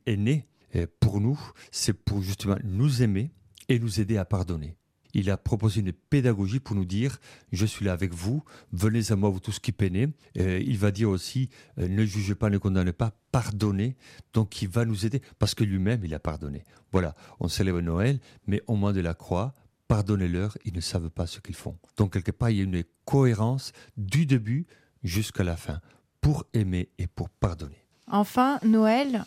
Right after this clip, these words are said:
Speaker 2: on pense aussi à ceux qui sont seuls, ceux qui sont malheureux, ceux qui sont dans la peine.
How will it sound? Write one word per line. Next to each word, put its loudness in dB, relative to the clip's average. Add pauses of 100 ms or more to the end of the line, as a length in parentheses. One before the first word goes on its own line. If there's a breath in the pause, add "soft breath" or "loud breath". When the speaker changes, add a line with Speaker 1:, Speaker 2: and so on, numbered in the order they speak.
Speaker 2:
on 0
pense -2
aussi -2
à 2
ceux -4
qui -8
sont -6
seuls, -2 (160)
ceux -8
qui -14
sont -6 (100)
malheureux, 2
ceux -8
qui -8
sont -8
dans -4
la -6
peine. -2